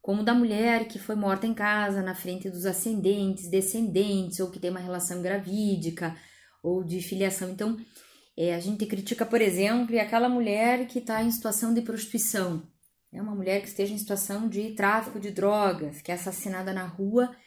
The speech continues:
esse caráter é diferido. E por isso a gente tem uma espécie de vácuo entre os assassinatos de mulheres e aqueles que são enquadrados como feminicídio. De toda maneira, né, essa disposição decorre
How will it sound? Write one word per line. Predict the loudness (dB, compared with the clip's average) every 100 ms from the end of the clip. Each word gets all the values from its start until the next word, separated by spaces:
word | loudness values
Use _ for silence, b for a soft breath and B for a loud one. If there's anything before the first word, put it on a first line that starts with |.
| B B B B -6
esse | -4 -2
caráter | 0 2 2 2
é | 0
diferido. | -2 -2 0 0 0 0 -4 -10 -14
E | -12
por | -6 -4
isso | -2 -4
a |
gente | -4 -4
tem | -2 -2 0 0
uma | 0
espécie | -2 0 0 0
de | 0 -2
vácuo | 2 4 4 2 0 4
entre | 4 2 0 -4 -8 -12 b b b -6
os |
assassinatos | -4 -2 -2 -2 0 0 0 -2 -8
de | -4
mulheres | -4 -2 0 0 0 0
e |
aqueles | 0 -2 -2 -2
que | -4 -8
são | -6 -6
enquadrados | -6 -6 -8 -6 -6 -10
como | -10 -8 -8
feminicídio. | -6 -4 0 0 0 -4 -4 -8 _ _ _ _ 0
De | 4 4
toda | 2 0 0 2
maneira, | 4 4 4 2 2
né, | -2 -4 -2 0 0 B B B B B
essa | -2 0 -2
disposição | -2 -2 -2 -2 -2 -2 -2 -2 -4
decorre | -2 -2 0 2 2 0 -4